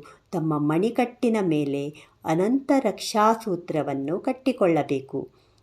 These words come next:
ಇದು ಹದಿನಾಲ್ಕು ಗಂಟುಗಳಿರುವ ರೇಷ್ಮೆ ದಾರವಾಗಿದೆ. ಅನಂತ ರಕ್ಷಾಸೂತ್ರದಲ್ಲಿನ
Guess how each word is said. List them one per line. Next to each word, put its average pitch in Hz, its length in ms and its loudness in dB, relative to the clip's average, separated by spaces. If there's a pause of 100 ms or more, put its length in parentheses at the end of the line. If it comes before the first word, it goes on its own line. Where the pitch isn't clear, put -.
(140)
ಇದು 175 360 0
ಹದಿನಾಲ್ಕು 196 800 0
ಗಂಟುಗಳಿರುವ 156 1000 0 (320)
ರೇಷ್ಮೆ 185 600 4
ದಾರವಾಗಿದೆ. 156 840 0 (500)
ಅನಂತ 190 480 2
ರಕ್ಷಾಸೂತ್ರದಲ್ಲಿನ 185 1300 0